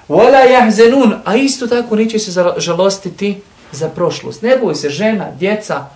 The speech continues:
ne sekiraj se. Oni koji reknu Allah, vjeruju u Allaha, ustraju na tome, ni će se bojat za budućnost, ni će se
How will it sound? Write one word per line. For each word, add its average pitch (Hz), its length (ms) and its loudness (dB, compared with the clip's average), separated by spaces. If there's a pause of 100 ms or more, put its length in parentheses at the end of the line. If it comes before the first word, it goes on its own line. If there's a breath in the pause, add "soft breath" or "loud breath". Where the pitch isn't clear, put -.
ne 127 140 -12
sekiraj 131 580 -12
se. - 180 -16
Oni 170 200 -10
koji 180 140 -6
reknu 180 280 -6
Allah, 180 560 0
vjeruju 185 320 0
u 165 40 2
Allaha, 175 320 2
ustraju 208 460 0
na 208 120 0
tome, 233 400 0 (800 soft breath)
ni 156 160 -8
će 175 140 -4
se 165 160 -4
bojat 190 300 4
za 180 100 0
budućnost, 208 720 -2
ni 160 120 -10
će 160 180 -10
se 160 280 -6